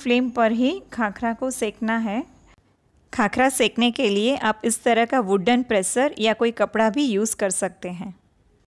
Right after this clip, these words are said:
तो हम बिल्कुल low to medium flame पर ही खाखरा को सेकेंगे। तो देखिए दूसरी साइड से अच्छे से ब्राउन स्पॉट्स आ गए हैं, तब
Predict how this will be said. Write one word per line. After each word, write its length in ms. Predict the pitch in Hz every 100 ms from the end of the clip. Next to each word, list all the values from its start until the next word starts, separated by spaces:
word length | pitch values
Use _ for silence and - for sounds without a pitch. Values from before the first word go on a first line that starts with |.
| _ _ _ _ _ _ _ _ _ _ _ -
तो 100 | 233
हम 300 | 220 214 247
बिल्कुल 540 | 196 214 - 311 294 240
low 140 | 214 226
to 180 | 285 233
medium 480 | 214 190 220 247
flame 300 | - 214 214
पर 160 | 220 220
ही 100 | 262
खाखरा 440 | - 208 - 214
को 160 | 202 240
सेकेंगे। 640 | 226 196 196 208 185 180 302 - - _ - - - -
तो 80 | 214
देखिए 420 | 190 208 - 240 269
दूसरी 400 | 220 208 226 247
साइड 280 | 240 220 208
से 180 | 240 285
अच्छे 420 | - 208 - 240
से 180 | - 254
ब्राउन 440 | 190 202 202 226
स्पॉट्स 420 | 269 - 208 208 -
आ 180 | 190 196
गए 260 | 214 196
हैं, 220 | 202 233 302
तब 180 | 240